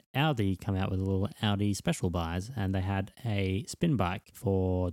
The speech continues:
two hundred and fifty dollars or something around that. And I was like, "That's it. I'll go grab that. That's perfect. I'll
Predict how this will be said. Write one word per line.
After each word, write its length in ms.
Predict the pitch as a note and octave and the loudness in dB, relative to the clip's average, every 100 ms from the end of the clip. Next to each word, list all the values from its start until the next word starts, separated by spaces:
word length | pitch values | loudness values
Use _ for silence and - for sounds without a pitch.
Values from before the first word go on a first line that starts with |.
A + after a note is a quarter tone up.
| - | -2
two 220 | - A#2+ | 0 2
hundred 260 | B2+ B2+ | 2 0
and 240 | C3 B2+ B2+ | 0 0 0
fifty 220 | D3 - | -2 -2
dollars 320 | C#3+ D3+ E3+ B2 | 0 0 0 0
or 100 | F#2 | -2
something 500 | - F2+ F2+ F2 F2 _ G2 | -4 -4 -4 -4 -6 _ -2
around 260 | F#2+ F#2 | 2 2
that. 180 | G2+ B3 - | 2 0 0
And 260 | A#2+ A#2 A#2 | 2 2 2
I 40 | |
was 100 | C3 | 0
like, 120 | C3 - | 0 -2
"That's 180 | - - | -2 2
it. 180 | A3+ A#2 - | 0 0 -2
I'll 100 | E3 | 0
go 120 | D#3+ E3+ | 2 2
grab 200 | F3 E3+ | 2 2
that. 240 | D#3 G#2+ - | 2 0 -2
That's 160 | C#3+ | -2
perfect. 440 | - D#3+ C3 G2+ - | 2 0 2 0 2
I'll 300 | G2+ G2+ | 2 2